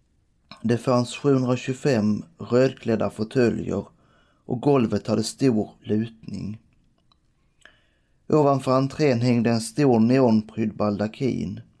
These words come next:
Nittonhundrasjuttiofem sattes nya fåtöljer in,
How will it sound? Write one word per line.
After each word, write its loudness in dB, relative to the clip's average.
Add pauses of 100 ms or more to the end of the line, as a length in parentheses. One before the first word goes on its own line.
(1400)
Nittonhundrasjuttiofem -2 (1120)
sattes -4
nya 2
fåtöljer 0
in, 0